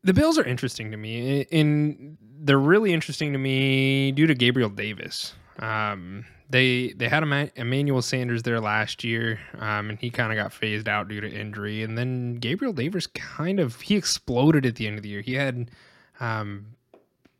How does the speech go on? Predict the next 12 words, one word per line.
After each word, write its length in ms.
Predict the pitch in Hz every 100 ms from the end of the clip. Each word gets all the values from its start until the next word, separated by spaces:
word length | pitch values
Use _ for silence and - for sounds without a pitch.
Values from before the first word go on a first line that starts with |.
| _ _ -
one 160 | 131 139
game 200 | 139 135
it 40 |
was 120 | 113
two 260 | - - 147
hundred 320 | 147 147 139
and 580 | 127 117 107 107 107 110
one 360 | 120 156 170
yards 460 | 175 160 175 196 147
and 140 | 113
four 300 | - - 143
touchdowns. 640 | 151 - 120 - 156 165